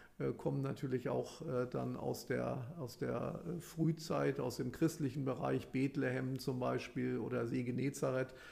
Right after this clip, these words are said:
äh, eben solche Dinge dazu, äh, die dann eben ein ganz anderes, aber, äh, sehr viel,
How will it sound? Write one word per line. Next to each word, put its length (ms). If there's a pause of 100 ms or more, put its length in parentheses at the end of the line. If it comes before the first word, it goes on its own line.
(200)
äh, 120
eben 200
solche 360
Dinge 260
dazu, 500 (280)
äh, 160
die 140
dann 240
eben 280
ein 240
ganz 300
anderes, 580
aber, 440 (160)
äh, 320
sehr 280
viel, 760